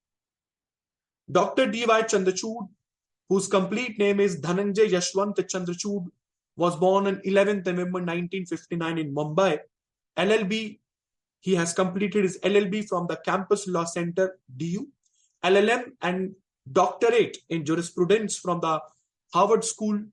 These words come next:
U S A, and he took oath as a fiftieth Chief Justice of India.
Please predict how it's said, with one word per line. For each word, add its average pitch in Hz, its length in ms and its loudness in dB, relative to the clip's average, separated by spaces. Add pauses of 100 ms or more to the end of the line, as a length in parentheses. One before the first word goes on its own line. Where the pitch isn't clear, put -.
(140)
U 170 240 0
S 170 160 -2
A, 196 100 2 (100)
and 160 140 -6
he 170 100 -6
took 175 340 -6
oath 208 300 4 (400)
as 160 160 -2
a 170 60 -2
fiftieth - 720 -4
Chief 185 220 -2
Justice 151 380 -4
of 135 140 -8
India. 104 300 -10